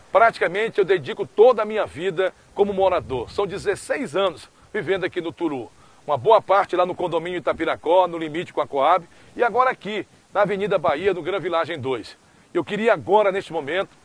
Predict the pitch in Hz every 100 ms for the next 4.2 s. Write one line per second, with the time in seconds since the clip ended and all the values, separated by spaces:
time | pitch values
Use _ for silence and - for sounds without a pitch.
0 | _ - 190 240 214 110 233 196 220 -
1 | 175 156 - - 202 208 208 113 175 214
2 | 147 - 196 147 202 202 127 _ _ 180
3 | 185 190 208 196 185 185 180 160 170 -
4 | -